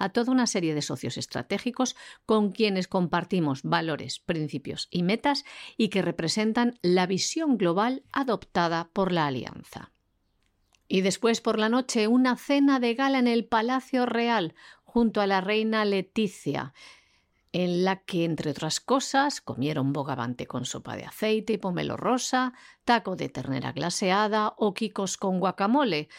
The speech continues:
Son solo los entrantes de una larga lista. Después, el plato principal, merluza con salsa Meunier, tapioca y huevas de trucha,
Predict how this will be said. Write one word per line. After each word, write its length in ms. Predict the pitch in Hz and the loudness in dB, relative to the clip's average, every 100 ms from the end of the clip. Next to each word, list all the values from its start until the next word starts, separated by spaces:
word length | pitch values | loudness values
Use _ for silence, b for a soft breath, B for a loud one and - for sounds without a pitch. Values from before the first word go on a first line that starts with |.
| B B | B B
Son 240 | - 190 | -2 0
solo 260 | 185 208 208 | 2 2 2
los 160 | 196 190 | 2 0
entrantes 540 | 170 180 185 180 214 | 0 0 0 0 0
de 80 | 175 | 2
una 180 | 170 165 | 2 2
larga 400 | 165 160 151 165 | 2 0 -2 -2
lista. 540 | 277 - - 165 - | -2 -4 -6 -6 -4
Después, 540 | 208 180 - 311 202 - B B | -4 -2 0 0 0 -6 B B
el 160 | 165 165 | -4 0
plato 240 | 202 196 | 0 0
principal, 720 | 185 175 208 196 277 285 285 B B B | -2 -2 -2 0 2 2 -2 B B B
merluza 600 | 185 185 180 220 - 175 | -2 0 0 0 0 -2
con 220 | 185 175 | -2 -4
salsa 460 | - 185 175 - 170 | -2 0 0 -2 0
Meunier, 640 | 160 160 208 247 269 277 | 0 0 2 2 0 -4
tapioca 640 | - 156 170 180 180 170 | -2 -2 0 -2 0 -2
y 40 | 156 | 0
huevas 300 | 160 143 135 | -2 -4 -8
de 100 | 139 | -4
trucha, 540 | 190 - - 311 | 0 0 2 0